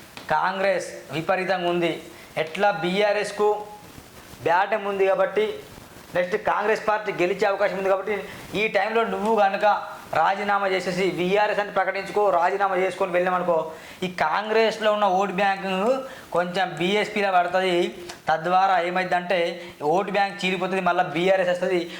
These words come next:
"నువ్వు వెళ్ళిపో, నేను గెలిచిన తర్వాత మళ్ళీ జైలుగా నీకు ఎమ్మెల్సీ కోట్ల ఇస్తా" అని చెప్పిన వాస్తవం, మాట వాస్తవమే. అది కథ రివర్స్ అయింది, దెబ్బ అదుర్స్ అయిపోయింది. చెప్పింది అర్థమైందిగా?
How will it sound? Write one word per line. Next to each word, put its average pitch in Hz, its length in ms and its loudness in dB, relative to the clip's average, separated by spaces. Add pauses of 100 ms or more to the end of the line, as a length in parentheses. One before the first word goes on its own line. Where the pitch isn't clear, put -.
(100)
"నువ్వు 165 160 -2
వెళ్ళిపో, 208 520 2 (160)
నేను 165 260 -4
గెలిచిన 180 280 -2
తర్వాత 196 260 2
మళ్ళీ 180 560 -2
జైలుగా 202 480 2
నీకు 185 160 -4
ఎమ్మెల్సీ 180 440 -2
కోట్ల 185 240 2
ఇస్తా" 175 340 -2
అని 185 200 0
చెప్పిన 180 300 0
వాస్తవం, 165 560 2 (200)
మాట 143 320 0
వాస్తవమే. 143 640 0 (340)
అది 196 420 0 (400)
కథ 175 160 0
రివర్స్ 185 360 2
అయింది, 156 180 -2
దెబ్బ 160 280 0
అదుర్స్ 175 380 -2
అయిపోయింది. 117 340 -2 (2750)
చెప్పింది 202 220 -2
అర్థమైందిగా? 185 600 0